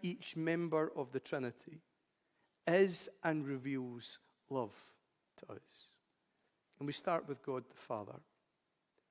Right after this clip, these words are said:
God is the creator of this universe. He is the most supreme being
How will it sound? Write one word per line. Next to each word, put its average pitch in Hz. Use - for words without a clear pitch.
God 175
is 170
the 160
creator 165
of 131
this 127
universe. 127
He 160
is 139
the 151
most 147
supreme 180
being 147